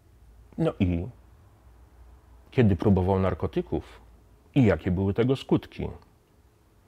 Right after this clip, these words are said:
To jest książka o człowieku z krwi i kości, z duszą, z myślami, z jego prozaicznym życiem.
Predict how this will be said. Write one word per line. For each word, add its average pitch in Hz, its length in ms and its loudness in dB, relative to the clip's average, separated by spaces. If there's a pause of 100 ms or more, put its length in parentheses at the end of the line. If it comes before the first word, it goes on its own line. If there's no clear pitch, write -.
(1000)
To - 100 -4
jest - 160 -6
książka 127 680 -6
o 90 320 -4 (360)
człowieku 92 680 0 (1120)
z - 120 -14
krwi - 320 0
i 107 40 0
kości, - 560 -8 (1500)
z 85 160 -2
duszą, 123 640 -6 (240)
z 90 160 -2
myślami, 90 720 -2 (960)
z 87 80 -2
jego 92 200 0
prozaicznym 92 680 0
życiem. 76 500 -8